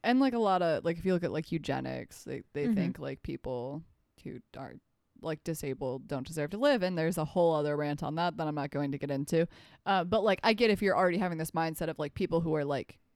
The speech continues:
Speaker 1: detriments to society, like, that's who you wanna take out. Like,
Speaker 2: Mm-hmm.
Speaker 1: taking out people who are disabled, like, makes sense with that rhetoric, even though it's a s-, fucking stupid-ass rhetoric.
Speaker 2: <laughs>
Speaker 1: Uh, but when it comes to the gay people, I feel like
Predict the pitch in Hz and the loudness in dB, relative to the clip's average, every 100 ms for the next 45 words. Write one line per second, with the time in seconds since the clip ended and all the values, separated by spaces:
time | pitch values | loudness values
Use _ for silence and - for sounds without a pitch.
0 | _ _ _ 175 175 165 - 175 160 147 | _ _ _ -4 0 0 0 -2 -2 -4
1 | - 151 - 156 151 147 143 147 135 113 | -4 -4 -4 -2 0 0 0 -2 -4 -6
2 | - 135 143 135 - 135 131 143 127 - | -6 -4 -2 -2 -4 -4 -2 -2 -2 -4
3 | 139 214 214 190 208 190 151 160 160 160 | -4 -2 -2 2 0 2 -4 -4 -4 -2
4 | 131 147 131 131 135 131 - - _ - | -4 -4 -6 -6 -6 -8 -12 -20 _ -4
5 | 185 202 208 190 190 175 - 151 156 156 | -2 -2 -2 -4 -2 -2 -2 -2 -2 -4
6 | - 156 143 147 147 - 156 - - 156 | -4 -4 -4 -4 -10 -2 0 0 -6 -8
7 | - - - - - - 65 82 - _ | -6 -4 -4 -8 -8 -8 -8 -10 -14 _
8 | 247 226 196 175 - _ 202 196 160 143 | 0 0 -2 -8 -16 _ 2 2 2 -4
9 | - - 185 202 180 208 226 240 240 - | -8 -14 -2 2 4 2 0 0 -2 -2
10 | 247 180 170 190 - 185 - 254 262 233 | 0 0 -2 -4 0 0 2 2 2 0